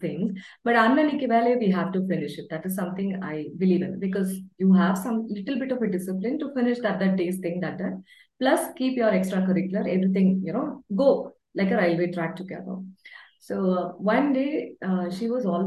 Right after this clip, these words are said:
she was playing for continuously for two and a half hours with only, like, a water break and all. Um, I was little worried because, uh, we need to look at the chil-, child's stamina. I mean, two and a half hours continuously playing, and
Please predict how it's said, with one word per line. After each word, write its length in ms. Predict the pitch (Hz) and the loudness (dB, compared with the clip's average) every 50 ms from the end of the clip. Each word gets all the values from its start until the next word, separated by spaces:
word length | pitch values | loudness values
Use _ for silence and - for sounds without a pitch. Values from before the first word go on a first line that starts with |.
| 185 190 - | -2 -4 -6
she 60 | - 233 | -6 -6
was 100 | 240 233 - | -6 -4 -2
playing 180 | 233 247 277 294 311 | -2 -2 -2 -2 -2
for 100 | 302 - - - - _ 262 | -4 -4 -6 -8 -10 _ -6
continuously 720 | 269 277 311 - - 359 349 339 330 294 269 - 240 262 262 262 | -6 -6 -6 -2 0 0 0 0 0 -2 -4 -4 -4 -4 -4 -4
for 80 | 226 190 185 | -6 -6 -4
two 100 | 247 254 254 | -4 -2 -2
and 80 | 254 247 | 0 2
a 40 | 196 185 | 4 4
half 160 | 185 190 190 185 | 4 4 2 -2
hours 260 | - - - - - - - - _ _ _ _ _ _ _ _ _ _ _ _ _ _ _ 190 | -4 -6 -10 -14 -18 -20 -20 -20 _ _ _ _ _ _ _ _ _ _ _ _ _ _ _ -2
with 140 | 196 196 214 202 | 0 2 2 2
only, 180 | 208 220 233 226 | 2 2 2 4
like, 140 | 214 196 190 | 2 2 2
a 80 | 190 170 170 | 2 2 2
water 220 | 175 190 202 202 196 185 | 2 2 2 2 0 0
break 200 | 170 165 160 160 160 143 | 0 0 -2 -2 -4 -6
and 100 | 139 160 | -4 -4
all. 120 | 208 311 392 - - - - _ _ _ _ _ _ _ _ - - | -2 -2 -4 -6 -10 -16 -20 _ _ _ _ _ _ _ _ -8 -4
Um, 420 | 202 202 202 208 208 208 202 202 202 208 - - | -4 -2 0 0 0 0 0 -2 -4 -6 -4 -2
I 80 | - | 0
was 160 | 277 311 320 320 | 0 2 2 0
little 240 | 302 - 339 330 | 0 2 2 2
worried 240 | 277 254 262 294 339 | 2 2 2 2 0
because, 400 | 339 - - 269 254 254 240 208 202 202 | -4 -2 0 2 2 2 0 -2 -4 -2
uh, 200 | 202 180 - - - - - | 0 0 0 0 -2 -4 -2
we 100 | 240 240 | 0 2
need 180 | 240 262 254 | 2 2 0
to 80 | 269 254 | 0 0
look 160 | 233 220 240 | 0 2 2
at 100 | 240 226 | 2 2
the 80 | 226 220 | 0 2
chil-, 300 | - 233 214 196 160 - | 0 0 0 0 0 -2
child's 360 | - 214 196 196 196 202 196 | -2 -2 -2 -2 -2 -4 -4
stamina. 460 | - 214 180 175 180 185 180 185 185 180 180 | -4 -4 -4 -2 -2 -2 -2 0 0 -2 -2
I 140 | 180 175 175 | -2 -4 -4
mean, 220 | 175 175 175 175 165 165 170 | -4 -4 -4 -6 -6 -6 -6
two 160 | - 202 208 | -6 -4 -2
and 120 | 214 233 | 0 0
a 40 | 226 | 0
half 240 | 208 202 208 214 214 | 0 0 -2 -2 -2
hours 180 | 220 226 233 - | -2 -4 -4 0
continuously 640 | 220 190 190 190 190 - - 254 240 226 - 226 220 220 | 4 6 6 6 6 6 4 2 0 0 -2 -4 -6 -4
playing, 340 | 202 190 190 196 202 220 220 | -2 0 2 2 2 2 2
and 160 | 202 196 196 | 0 0 -2